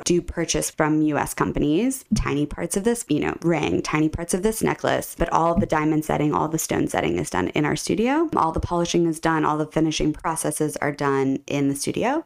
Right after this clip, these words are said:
and the rings are designed by hand and then designed in the computer, the engagement rings that we are now making.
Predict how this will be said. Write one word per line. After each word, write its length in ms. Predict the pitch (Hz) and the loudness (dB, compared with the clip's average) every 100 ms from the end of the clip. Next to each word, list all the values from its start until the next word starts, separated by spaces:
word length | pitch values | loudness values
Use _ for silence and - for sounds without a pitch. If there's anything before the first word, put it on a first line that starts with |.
| - | -4
and 140 | - 175 | 0 2
the 80 | 165 | 2
rings 580 | 170 165 165 165 160 - | 2 4 4 2 0 -2
are 680 | - 156 156 156 151 156 156 - | -2 0 2 2 2 0 -2 -2
designed 720 | 156 156 147 147 135 139 - - - - | 0 2 2 2 0 -2 -8 -12 -8 -2
by 100 | 151 | 0
hand 440 | 160 156 143 151 | 2 2 2 0
and 120 | 156 151 | 0 2
then 120 | 147 | 2
designed 340 | 143 139 - - | 0 0 -2 0
in 120 | - | -2
the 60 | - | -2
computer, 580 | 147 151 - 50 - - | -2 -2 -2 -2 -2 -6
the 300 | - - - | -4 -2 0
engagement 400 | 160 156 151 143 | 2 2 0 0
rings 300 | 95 - - | 0 0 -2
that 160 | - - | -6 -2
we 120 | 90 | -2
are 100 | - | 0
now 320 | - - - - | -2 -4 -8 -4
making. 500 | - - - - | -6 -4 -6 -6